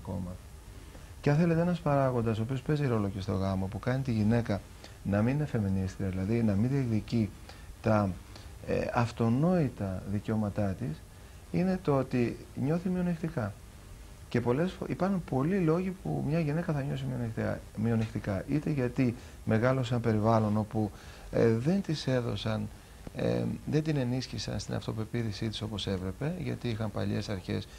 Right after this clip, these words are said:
ή γιατί ήταν και οι ίδιοι προβληματικοί γονείς και για χίλιους δυο άλλους λόγους, είτε γιατί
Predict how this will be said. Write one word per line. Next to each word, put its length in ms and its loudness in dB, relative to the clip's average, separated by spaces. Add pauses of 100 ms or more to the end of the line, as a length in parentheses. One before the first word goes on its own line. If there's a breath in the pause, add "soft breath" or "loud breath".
(160 loud breath)
ή 100 0
γιατί 200 2
ήταν 160 -2
και 100 -2
οι 40 2
ίδιοι 140 0
προβληματικοί 600 -4
γονείς 400 -2
και 100 -2
για 160 0
χίλιους 320 -2
δυο 140 -2
άλλους 220 -4
λόγους, 360 -2 (760 loud breath)
είτε 220 4
γιατί 440 2